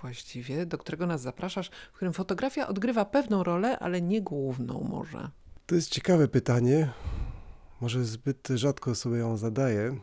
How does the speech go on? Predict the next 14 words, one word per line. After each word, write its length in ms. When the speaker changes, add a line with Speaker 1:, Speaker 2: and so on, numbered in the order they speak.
Speaker 2:
bo 80
ja 120
to 120
robię 300
tak, 320
e, 140
intuicyjnie, 920
ale 220
<laughs> 400
jeżeli 400
starać 400
odpowiedzieć, 760
na 220
początku 880